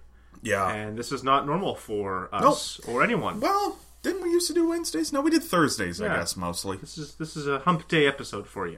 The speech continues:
Speaker 1: Yeah.
Speaker 2: Yeah. Um, didn't get a chance to get, uh, together on Sunday.
Speaker 1: Nah.
Speaker 2: It was too busy.
Speaker 1: It's a holiday season.
Speaker 2: And we knew that Hall would get traded,
Speaker 1: Yeah.
Speaker 2: so we, we held off.
Speaker 1: Yeah, I mean,
Speaker 2: Yeah.
Speaker 1: like,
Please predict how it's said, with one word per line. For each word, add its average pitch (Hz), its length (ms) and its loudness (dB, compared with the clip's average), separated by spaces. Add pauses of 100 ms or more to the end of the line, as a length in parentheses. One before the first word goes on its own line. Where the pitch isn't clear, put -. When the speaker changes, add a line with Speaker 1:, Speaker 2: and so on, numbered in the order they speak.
Speaker 1:
Yeah. 359 300 2 (200)
Speaker 2:
Yeah. 117 220 -4 (340)
Um, 107 600 4 (1040)
didn't 139 220 6
get 139 120 6
a 127 40 2
chance 139 340 -2
to 135 80 -2
get, 131 340 -2
uh, 135 160 4
together 135 380 4
on 131 120 4
Sunday. 156 320 0
Speaker 1:
Nah. 92 280 0 (320)
Speaker 2:
It 117 80 -4
was 113 200 -4
too 143 180 2
busy. 143 320 4
Speaker 1:
It's 233 160 -2
a 117 40 8
holiday 107 360 4
season. 90 400 -6 (160)
Speaker 2:
And 285 200 4
we 294 140 4
knew 123 240 2
that 107 220 -2 (100)
Hall 117 320 0
would 110 160 -4
get 110 160 -4
traded, 127 400 -2 (160)
Speaker 1:
Yeah. 113 140 4
Speaker 2:
so 147 160 6
we, 175 180 0
we 185 200 0
held 185 220 4
off. - 360 -2
Speaker 1:
Yeah, 123 200 10
I 123 140 6
mean, 135 300 4
Speaker 2:
Yeah. - 100 -8
Speaker 1:
like, 135 360 6